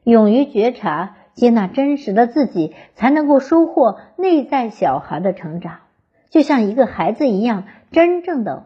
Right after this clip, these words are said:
活过。不是所有人都拥有幸福童年。当一个孩子本该是孩子的时候，他过早的懂事了，成熟了，这才是大的悲哀。因为没有了依赖，孩子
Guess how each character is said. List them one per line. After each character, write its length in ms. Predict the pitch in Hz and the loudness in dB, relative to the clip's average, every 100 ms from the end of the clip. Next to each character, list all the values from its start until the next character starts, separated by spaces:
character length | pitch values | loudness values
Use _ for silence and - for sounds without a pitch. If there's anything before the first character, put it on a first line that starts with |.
| _ | _
活 340 | _ 170 156 | _ -4 -2
过。 360 | 185 214 - _ _ _ _ _ _ | -4 -6 -8 _ _ _ _ _ _
不 140 | - 285 | 0 2
是 160 | 294 | 0
所 220 | 262 220 254 | -4 -2 -2
有 180 | 277 | 0
人 380 | 170 147 151 240 - | -2 -6 -10 -12 -4
都 140 | 220 | -2
拥 240 | 220 262 | -2 -2
有 300 | 262 175 - | -2 -4 -6
幸 280 | - - 202 | -8 -6 -6
福 160 | 190 156 | -6 -10
童 300 | - 151 170 | -10 -10 -8
年。 220 | 160 - _ _ _ _ | -8 -12 _ _ _ _
当 160 | 330 339 | 0 2
一 120 | 285 | 2
个 120 | 320 | 2
孩 300 | - 196 202 | 0 -2 -2
子 140 | 220 233 | -2 -6
本 400 | - 196 170 180 | 0 0 0 -4
该 200 | 269 302 | -4 -2
是 140 | 294 | -4
孩 320 | 220 - 151 | -4 -4 -4
子 160 | 226 285 | -2 -2
的 120 | 202 | -4
时 180 | 175 170 | -4 -4
候， 240 | 180 147 - - - | -2 -4 -6 -20 -6
他 140 | 330 | -4
过 260 | 330 427 277 | 0 0 2
早 140 | 214 | -2
的 120 | 220 | -4
懂 300 | 262 226 165 | -4 -6 -8
事 260 | 190 - 294 | -10 -6 -2
了， 220 | 196 175 - _ | -2 -4 -12 _
成 300 | - 185 294 | -8 -4 -4
熟 260 | 330 - 175 | -6 -2 0
了， 180 | 185 180 - _ | -2 -4 -18 _
这 160 | - 277 | 0 0
才 220 | - 175 | 0 -6
是 140 | 175 | -6
大 340 | 175 240 220 190 | -4 -4 -4 -6
的 120 | 170 | -8
悲 300 | - 170 180 | -2 -2 -2
哀。 220 | 175 170 - _ _ _ _ _ | -8 -12 -16 _ _ _ _ _
因 160 | 233 240 | 2 4
为 80 | |
没 220 | 202 180 220 | 2 2 0
有 120 | 214 | -2
了 140 | - | -4
依 200 | 180 214 | -2 0
赖， 280 | 247 240 208 _ _ _ | 0 -2 -10 _ _ _
孩 260 | - 190 247 | -4 -2 0
子 260 | 302 208 | -2 -6